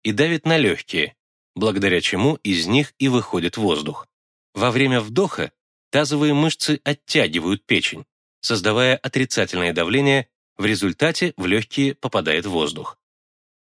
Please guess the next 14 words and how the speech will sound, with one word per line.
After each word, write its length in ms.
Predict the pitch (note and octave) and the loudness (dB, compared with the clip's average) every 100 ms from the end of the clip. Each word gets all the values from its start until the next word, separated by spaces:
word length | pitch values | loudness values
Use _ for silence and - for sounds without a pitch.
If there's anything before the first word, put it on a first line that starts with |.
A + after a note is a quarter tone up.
| _ - | _ -8
Фармер 500 | - E3+ E3 D#3 - | -2 0 2 2 0
и 120 | B2+ | -4
Керриер 520 | - F3+ A#2+ F2+ - | 0 2 2 0 -2
обнаружили, 580 | - F#2+ G#2+ C3+ B2+ B2 | -4 0 0 2 2 0
что 300 | - - A#2 - | 0 0 -2 -2
эта 180 | - | -4
система 420 | G#2+ G#2+ - A2+ A2 | -2 -2 -2 0 0
накачивания 560 | G#2+ A2+ - G#2 G2 | 0 0 0 0 0
воздуха 540 | F#2+ A2 F#2+ - G2+ - _ | 2 0 0 -2 -2 -4 _
с 100 | - | -8
помощью 420 | - G#2 F#2 F#2+ | -2 -2 -2 -4
печени 480 | - C3 - F2+ E2+ | -2 -2 0 -2 -2
у 140 | - E2+ | -2 -2
аллигаторов 540 | D#2+ C3+ A#2+ D#2+ - | 0 -2 -2 -6 -8